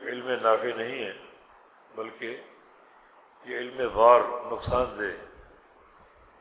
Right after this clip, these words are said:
ابن قیم رحمہ اللہ نے یہ ذکر فرمایا کہ اللہ تعالیٰ کی پیدا کردہ بہت سی چیزیں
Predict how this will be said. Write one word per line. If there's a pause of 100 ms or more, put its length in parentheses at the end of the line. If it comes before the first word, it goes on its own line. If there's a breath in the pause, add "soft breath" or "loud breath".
(120)
ابن
قیم
رحمہ
اللہ
نے (1800)
یہ (140)
ذکر
فرمایا
کہ (880)
اللہ
تعالیٰ
کی (800)
پیدا
کردہ (1900)
بہت
سی
چیزیں